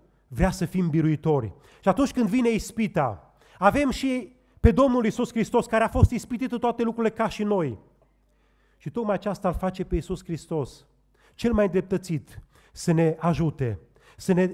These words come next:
ne sfătuiască, să ne spună cum putem să-L biruim pe cel rău, pentru că în toate lucrurile a fost ispitit ca și noi. Mă rog ca Dumnezeu în anul acesta să ne ajute să împlinim toată voia Lui.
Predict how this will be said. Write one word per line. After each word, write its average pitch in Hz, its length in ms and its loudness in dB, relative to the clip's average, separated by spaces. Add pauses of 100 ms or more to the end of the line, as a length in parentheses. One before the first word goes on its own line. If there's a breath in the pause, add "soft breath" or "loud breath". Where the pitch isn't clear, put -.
(100)
ne 180 180 0
sfătuiască, 185 680 -4
să 180 140 -4
ne 208 100 2
spună 226 400 2
cum - 320 2
putem 240 300 2
să-L 208 200 0
biruim 202 280 0
pe 196 100 0
cel 196 140 -2
rău, 190 100 0
pentru 196 240 -2
că 202 200 -4 (160 loud breath)
în 185 160 0
toate 247 420 -6
lucrurile 143 540 -6 (160 soft breath)
a 156 100 0
fost 143 220 0
ispitit 160 520 -4
ca 151 160 -4
și - 140 -4
noi. 127 300 -4 (520 soft breath)
Mă 151 80 2
rog 214 120 2
ca 214 100 2
Dumnezeu 185 380 -2
în 185 60 -2
anul 180 160 -2
acesta 170 340 -4
să - 160 -6
ne 165 80 -2
ajute 165 420 -2 (220 loud breath)
să - 160 0
împlinim 185 480 0
toată 208 360 2
voia 135 320 0
Lui. 117 300 -6